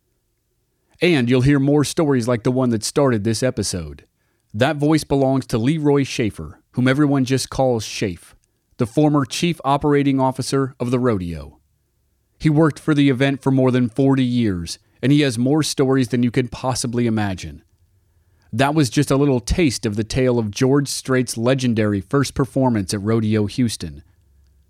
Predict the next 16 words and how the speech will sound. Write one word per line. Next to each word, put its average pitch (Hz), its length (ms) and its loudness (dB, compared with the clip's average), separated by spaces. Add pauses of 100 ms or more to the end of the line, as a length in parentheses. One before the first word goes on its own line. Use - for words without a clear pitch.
(180)
Stick 175 280 0
around 147 300 4
until 123 200 0
the 123 160 2
end 123 120 2
of 110 80 0
the 117 100 2
episode 107 480 0
to 107 100 -2
hear 110 140 -2
the 101 80 -2
full 123 260 0
story. 90 480 -4 (240)
I 104 80 -8
promise 120 420 0
you, 120 180 0